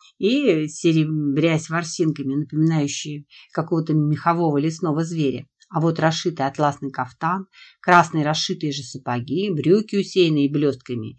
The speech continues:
и еще что-то, вроде лампасов, явно были тяжеловаты. Марья Васильевна тут же предложила ему собственноручно связанный свитер, но гость опять замахал руками. "Помилуй, деточка!" О, он осекся, помолчал и поправился. "Сударыня,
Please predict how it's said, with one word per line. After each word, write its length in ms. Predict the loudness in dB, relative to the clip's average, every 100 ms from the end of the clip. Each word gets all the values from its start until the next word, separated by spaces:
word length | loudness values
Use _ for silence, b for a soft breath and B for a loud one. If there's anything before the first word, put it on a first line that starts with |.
| b b
и 80 | -4
еще 380 | -2 -2 0 0
что-то, 460 | 0 -6 -6 -6 -14 B B B
вроде 260 | 4 4 4
лампасов, 640 | 4 4 2 0 -2 -8 -2
явно 400 | 2 2 2 2
были 220 | 0 -4
тяжеловаты. 720 | -8 -4 -2 0 0 -4 -10 _ _ _ _ _ _ 0
Марья 200 | 2 4
Васильевна 440 | 2 2 4 4
тут 180 | 2 0
же 60 | 0
предложила 540 | -2 0 0 0 0
ему 140 | -2
собственноручно 800 | -4 -6 -6 -2 -2 -2 -4 -6 -6
связанный 480 | -2 -2 0 -2
свитер, 440 | -2 -4 -4 -6 -14 _ _
но 180 | -2 0
гость 260 | 2 0 -2
опять 320 | -4 -4 -2
замахал 420 | 0 -2 -4 -8
руками. 400 | -8 -12 -12 -12 _ _ _ _ _ _ _ _
"Помилуй, 540 | 0 4 8 8 6 2
деточка!" 720 | 2 2 0 -2 -8 -10 -8
О, 180 | -6 -4
он 220 | -2 0
осекся, 540 | 0 -2 -4 -6 -6 -2
помолчал 520 | 4 6 4 4 2
и 60 | 4
поправился. 480 | 0 0 -4 -6
"Сударыня, 720 | -6 -4 0 0 0 -4 -4